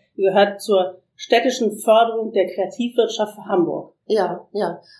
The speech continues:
Speaker 2: Ähm, also Hamburg hat über zwölftausend Designerinnen und Designer, die in Hamburg leben und arbeiten. Und,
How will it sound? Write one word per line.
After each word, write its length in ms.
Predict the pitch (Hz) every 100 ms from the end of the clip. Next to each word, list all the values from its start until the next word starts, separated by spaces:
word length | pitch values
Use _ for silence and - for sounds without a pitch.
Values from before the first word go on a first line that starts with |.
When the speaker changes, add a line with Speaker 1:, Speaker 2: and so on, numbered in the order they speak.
| _ _
Speaker 2:
Ähm, 400 | 214 208 208 208 202
also 500 | 208 208 214 202 - -
Hamburg 460 | 233 269 269 -
hat 260 | 220 226 226 - _ _ _ -
über 440 | 240 247 247 240
zwölftausend 960 | 240 - 202 214 240 - 202 202 214 208
Designerinnen 540 | 185 185 208 233 208
und 140 | 190 185
Designer, 480 | 170 170 240 311 285
die 180 | 233
in 180 | 226 208
Hamburg 240 | 208 202 202
leben 200 | 208 202
und 220 | 180 -
arbeiten. 760 | 156 185 247 254 262 294 311 - _ _ -
Und, 460 | 226 220 226 220